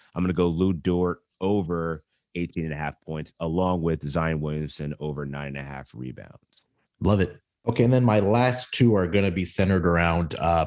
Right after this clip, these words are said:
Speaker 2: going to back to that Golden State and Minnesota Timberwolves team. We talked about how this might be a bounce back spot here for, um, Steph Curry.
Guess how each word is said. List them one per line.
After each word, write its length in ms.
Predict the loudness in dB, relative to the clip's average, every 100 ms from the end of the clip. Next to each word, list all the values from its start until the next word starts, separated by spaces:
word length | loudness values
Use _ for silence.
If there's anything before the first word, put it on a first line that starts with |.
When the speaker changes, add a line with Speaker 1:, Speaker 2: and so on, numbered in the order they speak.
| 0
Speaker 2:
going 220 | 2 2
to 120 | 2
back 280 | 2 4 2
to 100 | 2
that 240 | 2 2 2
Golden 220 | 0 0
State 260 | 2 2 4
and 120 | 2
Minnesota 380 | 2 2 0 -2
Timberwolves 540 | 0 0 2 0 0
team. 140 | 0
We 140 | 0 2
talked 280 | 2 0 0
about 260 | 2 2
how 120 | 2
this 220 | 0 0 0
might 300 | 2 2 0
be 180 | 2
a 120 | 2 2
bounce 340 | 2 2 0
back 240 | -2 -2
spot 420 | -2 0 2 2 -2
here 200 | 0 0
for, 520 | 0 0 2 0 -2 -2
um, 340 | 0 2 0 -6 _ _ _ -14
Steph 360 | 0 2 2
Curry. 480 | 2 4 4 4 0